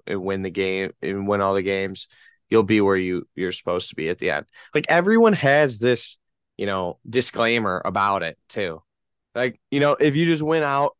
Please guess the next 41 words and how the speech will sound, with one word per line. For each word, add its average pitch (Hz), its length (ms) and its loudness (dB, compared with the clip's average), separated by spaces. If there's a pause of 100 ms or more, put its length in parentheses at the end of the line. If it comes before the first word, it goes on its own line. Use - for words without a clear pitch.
you'll 120 160 -6
be 117 140 -4
fine. 98 340 -8
You 104 80 -4
don't 107 100 -2
have 104 80 -10
to 110 80 -8
worry 101 160 -2
about 90 180 -6
the - 60 -20
poll." - 220 -10 (800)
Like, 170 200 2
you 175 120 6
shouldn't 240 380 4
have 180 340 2
to 143 100 0
be 120 160 -2
saying 131 400 -2
that. 80 300 -14
You 120 120 -8
shouldn't 202 300 2
have 127 300 0
to 120 100 -2
say 131 260 2
you 104 160 -2
don't 110 200 -4
have 110 120 -8
to 107 80 -8
worry 98 240 -4
about 95 240 -4
the 90 80 -12
poll 85 320 -6 (840)
because 123 320 4
that, 143 240 6 (200)
you 113 120 -2
know, 107 240 -2 (1500)
that 139 300 2
guilt 131 500 2
is 117 160 0
already 117 400 -2
there. 98 400 -8